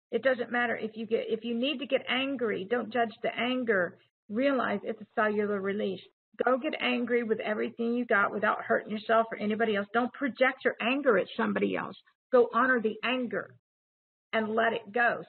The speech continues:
Say whatever you've got to say, but say it to the universe. And once you get the energy out, you'll go into, um, uh, usually because the, um, releases are so volatile sometimes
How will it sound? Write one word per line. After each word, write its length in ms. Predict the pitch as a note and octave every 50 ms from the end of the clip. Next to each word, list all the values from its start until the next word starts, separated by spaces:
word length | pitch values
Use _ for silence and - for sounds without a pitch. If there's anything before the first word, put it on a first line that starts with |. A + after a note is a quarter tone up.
| _ -
Say 160 | B3 B3 C#4 C#4
whatever 400 | B3 - - - G#3+ A3+ A3+ C4
you've 300 | C4 G#3+ G3+ A3+ F#3+ -
got 320 | - G#3 G3+ A3 A3+ - -
to 60 | A3 - -
say, 180 | - A#3 B3 C4
but 140 | G#3+ - - -
say 120 | - B3 B3+
it 100 | - - -
to 80 | A3+
the 80 | F#3+ F#3+
universe. 420 | F#3 G3 A3+ C#4 C#4+ A#3+ - - - - - - - _ _ _ _ _ _ _ _ _ _ _ _ _ _ _ _ _ _ _ _ _ _ _ _ _ _ _ _ _ _ _ -
And 440 | A#3+ C#4 D4 C#4+ B3 G#3+ G3+ G3+ G#3 - - _ _
once 300 | - G3+ G3 A#3+ C4 C4+ - -
you 60 | D4
get 180 | A#3 D4+ D4 -
the 180 | C#4 A#3+ -
energy 420 | B3+ B3+ B3 B3+ B3+ G#3 A#3 A#3+ A#3
out, 260 | A#3 B3 C4+ C4+ - -
you'll 160 | A3+ A#3 A#3 A3
go 340 | G3+ A#3 A#3 A3+ A#3 A#3+ A3+ -
into, 680 | - A#3+ A#3 A#3 A#3 A3 - A3+ A3+ G#3+ G#3+ G#3+ G3+ -
um, 260 | G#3+ G#3 G#3 G3 - - -
uh, 40 | - G#3 F#3 -
usually 400 | G#3+ G#3 B3 C#4 B3+ - - B3
because 380 | A3 G3+ A3+ A3+ A#3 A#3 A3 G#3+ G#3+ -
the, 260 | - A3 A3 G#3 - -
um, 340 | G#3+ G3+ G3+ G3+ G3+ - - _ _ _ _ _ _ _ _ _ _ -
releases 600 | A3+ G#3+ A#3+ A3+ A3+ A3+ B3 C4 - - C#4+ A3 -
are 180 | - A#3+ A#3+ A#3+ A#3+ -
so 320 | - A#3 A#3 A3 G#3+ G3+ F#3
volatile 500 | F3+ F#3+ G3+ A3 B3+ C4+ - - C#4 C4+ C4+ -
sometimes 360 | C#4 B3+ B3+ C#4+ C#4 C4+